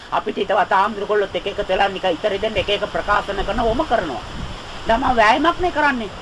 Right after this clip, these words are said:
ඒ වෑයම තුළ මම වෙන අරමුණකට සමාව දෙන්න ඕනේ. දැගෑපත් වෙන හරි මෙච්චර කාලෙ මං දුක් දුන්නා මං කියලා වැරද්ද අදාගෙන එහෙම වෙනස් වුන්නේ නැහනේ. එයා එළවන කන් එක දිගට මේ වෑයම කරනවා නම් ඒ වෑයමේ පීඩලද නැද්ද?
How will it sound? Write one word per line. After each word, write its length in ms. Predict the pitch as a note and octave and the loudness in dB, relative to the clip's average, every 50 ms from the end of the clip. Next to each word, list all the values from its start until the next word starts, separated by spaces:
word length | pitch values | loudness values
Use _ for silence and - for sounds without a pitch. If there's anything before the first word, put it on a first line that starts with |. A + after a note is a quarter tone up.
| - - - | -12 -8 -4
ඒ 160 | - F4+ F4+ | -2 -2 2
වෑයම 460 | B3+ A3 G#3+ G#3+ B3+ D4+ E4+ E4 F4+ F4+ | 4 4 6 6 6 6 4 4 4 2
තුළ 220 | - G4+ F4+ E4+ - D4 E4+ F#4 E4+ | 2 2 4 4 6 6 4 4 2
මම 220 | B3+ A3+ B3 C4+ D4 | 0 -2 -2 0 0
වෙන 180 | A#3 G#3+ A#3 C#4+ | 0 0 2 2
අරමුණකට 560 | D4+ C#4+ C4+ C4+ D4+ D4 E4 D#4 E4+ D#4 E4 - | 4 4 4 4 2 2 2 0 2 0 -2 0
සමාව 440 | - G#3 A3+ A#3+ A#3+ B3 B3 A3+ | 0 0 2 2 2 2 2 2
දෙන්න 240 | F#3+ G#3+ G3+ G3 F#3+ | 0 -2 -2 -2 0
ඕනේ. 280 | F#3+ F3+ F3+ F#3+ G3 - - - - - - - - - | 0 0 0 0 -2 -6 -10 -14 -18 -18 -18 -20 -18 -8
දැගෑපත් 600 | - D#3 F#3+ F#3+ F3+ G#3 G#3 G#3 - G3+ F#3 - | -2 0 0 4 4 4 4 4 4 2 2 2
වෙන 100 | F#3+ F3+ | 0 0
හරි 200 | E3+ E3 D#3+ F3 | 2 0 0 0
මෙච්චර 300 | F3 E3+ D3 - - E3 | -4 -6 -6 -4 -4 -4
කාලෙ 240 | D#3+ D#3+ E3+ F3 F3+ | 0 2 2 2 2
මං 160 | F3 E3 D#3+ | 0 -2 -2
දුක් 140 | D#3 D#3 D3 | -4 -6 -6
දුන්නා 260 | - E3+ E3+ E3+ D#3+ D#3 | -4 -4 -2 0 0 0
මං 160 | E3 D#3+ E3 | 0 -2 0
කියලා 200 | E3+ F#3 F3+ D#3 | 0 2 2 2
වැරද්ද 280 | D3+ D3+ F3 F#3 F3+ | 4 2 2 2 2
අදාගෙන 420 | F3+ D#3 F3 G3 F#3 F3+ F#3+ F#3+ F#3+ - - - | 0 0 0 0 0 0 -2 -4 -6 -8 -14 -4
එහෙම 220 | - F#3 A#3+ D4+ | 0 0 2 4
වෙනස් 360 | F4 D#4+ D4+ D#4 E4+ G4 G4 - | 4 2 4 2 2 2 2 2
වුන්නේ 160 | G#4 G4+ G4 | 2 4 4
නැහනේ. 260 | G4 F#4+ F4+ D#4 D4+ - - - - - - | 6 6 6 4 2 -2 -6 -12 -18 -6 0
එයා 200 | - - A#3+ - | 2 4 4 4
එළවන 380 | - - - - E4 F#4 F#4+ F#4 | 2 2 4 4 6 6 4 4
කන් 220 | - F#4+ F#4+ F#4+ | 4 4 2 2
එක 180 | F#4+ F#4+ G4+ B3+ | 2 -2 -2 -2
දිගට 400 | D#4 - B3+ F4 G4+ F#4+ G4+ G#4+ | -2 4 6 8 8 8 6 6
මේ 180 | G#4+ G#4 F#4+ F4 | 4 4 6 6
වෑයම 300 | E4 D4+ E4 F#4 F#4 F#4 | 8 8 6 6 6 4
කරනවා 380 | - F4 D#4+ E4+ E4 D4+ C#4+ C#4+ | 2 2 2 2 2 2 4 4
නම් 180 | D#4 D#4 D#4 | 4 4 4
ඒ 120 | D#4+ D#4+ D4 | 2 2 2
වෑයමේ 420 | C4+ C4+ C#4+ E4 F#4 F#4+ F#4+ F#4 | 4 4 4 6 6 6 6 6
පීඩලද 480 | - C#4 E4+ E4+ F4 F#4 F#4 F#4+ G4 G#4+ | 6 2 0 2 4 6 6 6 6 4
නැද්ද? 280 | F4+ E4 C4+ G3 - | 0 0 -2 -4 -6